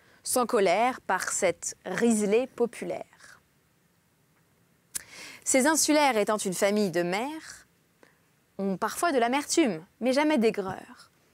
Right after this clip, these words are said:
Qui leur prête des grossièretés les méconnaît.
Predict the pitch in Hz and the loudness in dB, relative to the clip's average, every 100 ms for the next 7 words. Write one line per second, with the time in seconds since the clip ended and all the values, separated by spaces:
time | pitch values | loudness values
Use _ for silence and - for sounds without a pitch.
0 | _ _ - 185 180 - - 294 - - | _ _ -2 -2 -2 -8 -6 -6 -6 -10
1 | 175 170 190 233 233 - 214 - - 269 | -6 -4 0 -2 -2 -4 -4 -8 -4 -4
2 | - _ _ - 175 202 247 190 202 165 | -4 _ _ -8 -4 0 -2 -2 -4 -6